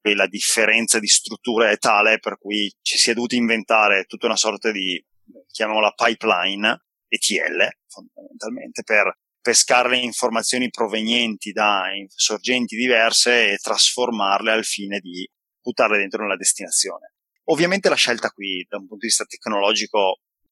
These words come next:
potremmo dire che una cosa vale l'altra, cioè S Q L Server Integration Services, se è tutto S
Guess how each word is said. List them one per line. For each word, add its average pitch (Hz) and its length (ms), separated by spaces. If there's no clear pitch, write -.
potremmo 123 360
dire 123 180
che - 80
una 107 120
cosa 110 240
vale 95 180
l'altra, 90 460
cioè 87 260
S - 200
Q - 100
L 127 80
Server 120 300
Integration 120 520
Services, 104 960
se 113 200
è 104 60
tutto - 340
S - 120